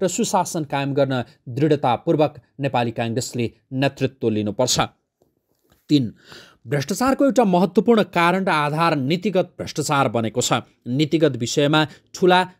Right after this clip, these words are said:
र शक्तिशाली भ्रष्टाचारका कार्य भइरहेका प्रसङ्ग उठेका छन्। त्यसैले विगतमा नीतिगत निर्णयका नाममा तामेलीमा रहेका वा अनुसन्धानको दायरामा नआएका भ्रष्टाचारका विषयहरू समेत अनुसन्धानको दायरामा ल्याउनुपर्छ।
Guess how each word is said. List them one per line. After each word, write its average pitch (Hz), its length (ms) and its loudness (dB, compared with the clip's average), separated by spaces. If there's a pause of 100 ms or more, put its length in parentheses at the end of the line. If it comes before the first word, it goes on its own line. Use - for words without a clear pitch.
र 214 80 0
शक्तिशाली 202 580 -4
भ्रष्टाचारका 143 680 -4
कार्य 131 360 0
भइरहेका 135 580 0
प्रसङ्ग 123 420 -4
उठेका 110 400 -2
छन्। 120 220 -2
त्यसैले 151 640 0
विगतमा 147 520 2 (240)
नीतिगत 214 480 0
निर्णयका 151 500 2
नाममा 156 460 0 (320)
तामेलीमा 175 600 0
रहेका 165 440 2 (220)
वा 160 100 4
अनुसन्धानको 143 720 -2
दायरामा 127 540 2
नआएका 147 680 0 (340)
भ्रष्टाचारका 170 920 -2
विषयहरू 156 500 0
समेत 139 360 -2
अनुसन्धानको 127 1000 -4
दायरामा 110 440 2
ल्याउनुपर्छ। 104 540 -4